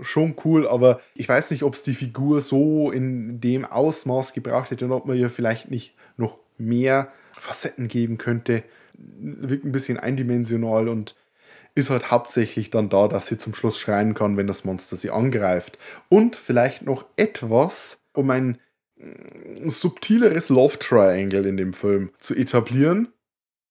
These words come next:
Denn die eigentliche zweite Hauptrolle, die zweite Geige im Film neben Peter Cushing, spielt Robert Urquhart als Paul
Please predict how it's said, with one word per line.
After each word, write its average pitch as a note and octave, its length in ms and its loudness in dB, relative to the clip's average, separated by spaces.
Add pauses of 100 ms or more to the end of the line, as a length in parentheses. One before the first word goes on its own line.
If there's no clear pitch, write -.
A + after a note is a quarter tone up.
(180)
Denn A#2 1000 2 (160)
die A2+ 340 0 (140)
eigentliche F3+ 1040 0
zweite C#3 500 -2
Hauptrolle, D3 600 0
die A#2 100 -6
zweite D3 300 -4
Geige C3+ 320 2
im C3+ 100 -2
Film C#3 200 -2
neben C3+ 200 -4
Peter C3+ 220 -4
Cushing, D#3 560 -6
spielt B2+ 1000 2
Robert F3 600 6
Urquhart C#3 880 0 (100)
als B2 460 -6 (380)
Paul D3 440 2